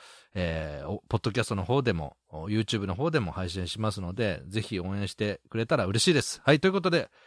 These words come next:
久しぶりの、お-、ポッドキャスト、あ、声日記でした。はい、ということで皆さんね、えー、良いお年をお過ごしください。まあ、嫌な事件、事故、いっぱいありますけど、やっぱりそれでもね、僕らはね、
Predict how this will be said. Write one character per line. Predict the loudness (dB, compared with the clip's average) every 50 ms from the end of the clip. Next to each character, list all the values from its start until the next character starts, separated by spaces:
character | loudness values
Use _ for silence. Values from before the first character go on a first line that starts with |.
| _ _
久 | 4 4 6
し | 6 6
ぶ | 4
り | 4
の、 | 6 6 4 2 0
お-、 | -2 -2 0 0 -2 -2
ポ | -4 -4
ッ |
ド | -2 -2 0
キ | 0
ャ | 0
ス | 0
ト、 | 0 -4 -4 -4 _ _ _ _ _ -4
あ、 | -2 -2 -2 -2 0
声 | 2 4 4
日 | 6 4 2
記 | 2 -4 -4 -4 _ _ _ _ _ _ _ _ _ _ _ _ _ 0
で | 2 2
し | 2
た。 | 2 -2 -4 -4 _ _ _ _ _ _ _
は | 0 0 0
い、 | 0 0 _ -4
と | -4
い | -2
う |
こ | -2 0
と | 0 0
で | 2
皆 | 4 4 4 4
さ | 4 2 0
ん | 2
ね、 | 0 -2 -4 -4 _ _ -10
え | -8 -8 -8 -10 -12 -14 -16 -18 -20 -20 _ 4
ー、 | 6
良 | 8 8
い | 8
お | 4 0 -2
年 | -6 -6 -2 0 0
を | 0 0 -2 _ _ _ _ -14
お | -10
過 | -6 -4
ご | -4
し | -4 -2
く | 0 0
だ | 0 2
さ | 2 2 0
い。 | 2
ま | 2 4 4 4 4 0
あ、 | -10 -20 -8 2
嫌 | 4 6 6
な | 8 6 4 2 _ -10
事 | -6 -6 -4
件、 | 0 2 2 2 2 -2
事 | -4 -2
故、 | 6 8 8 8 6 _ _ _ 0
い | 0
っ | 0 4
ぱ | 8 8 8
い |
あ | 8
り | 8 6
ま | 4 2
す | 2 2
け | 0 2
ど、 | 2 2 0 -2 _ -16 -20 -20 -18 -18 -20 -20 -20 -20 -20 -20 _ _
や | -2 0 4
っ | 4
ぱ | 4
り | 6
そ | 6 8
れ | 6 8
で | 8 8
も | 6 6 6
ね、 | 4
僕 | 2 0 0 2 6
ら | 8 8 8
は | 8 4
ね、 | 0 -2 -2